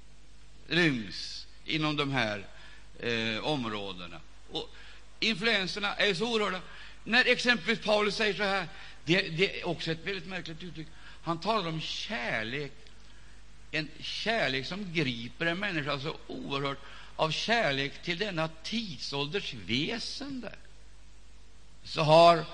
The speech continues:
Demas övergivit mig. Vad är det för någonting? Har han förlorat intresset, eller har han förlorat, eh,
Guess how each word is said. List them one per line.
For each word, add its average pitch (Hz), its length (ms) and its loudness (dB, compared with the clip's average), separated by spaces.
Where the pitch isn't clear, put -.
Demas 196 540 6
övergivit 165 920 0
mig. - 200 -12
Vad 262 120 4
är 262 40 2
det 302 260 -4
för - 160 -10
någonting? - 380 -10
Har 247 160 8
han 254 120 8
förlorat 220 400 4
intresset, 202 760 2
eller 214 180 0
har 208 120 8
han 202 100 4
förlorat, 185 800 0
eh, 175 240 0